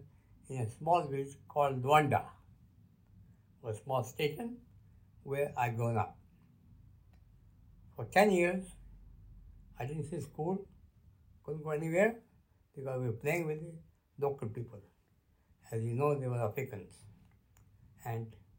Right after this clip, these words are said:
as I've been told by my, my mother that I couldn't speak my language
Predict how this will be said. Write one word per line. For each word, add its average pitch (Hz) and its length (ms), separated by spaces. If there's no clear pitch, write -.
as 123 140
I've 131 120
been 127 160
told 165 240
by 139 100
my, 127 200
my 117 140
mother 147 420
that 127 240
I 131 60
couldn't 180 240
speak - 260
my 131 100
language 131 460